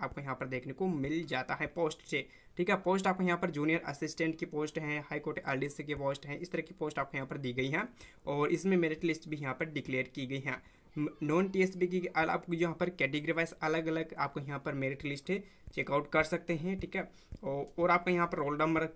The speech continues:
से चेक करेंगे तो बड़ी आसानी से आपको अपने रोल नंबर मिल जाएंगे। ठीक है, तो रोल नंबर कैसे ढूंढना है सबसे पहले आपको यहाँ पर चेक करके दिखा देते हैं, आपको सभी को चेक करना आता होगा, जिनको चेक करना नहीं आता है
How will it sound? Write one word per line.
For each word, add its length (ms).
से 260
चेक 220
करेंगे 320
तो 200
बड़ी 240
आसानी 360
से 200
आपको 280
अपने 280
रोल 200
नंबर 240
मिल 300
जाएंगे। 360
ठीक 180
है, 80
तो 180
रोल 200
नंबर 180
कैसे 260
ढूंढना 260
है 80
सबसे 220
पहले 200
आपको 220
यहाँ 180
पर 100
चेक 240
करके 200
दिखा 200
देते 200
हैं, 60
आपको 240
सभी 240
को 80
चेक 260
करना 200
आता 260
होगा, 180
जिनको 240
चेक 220
करना 180
नहीं 300
आता 200
है 180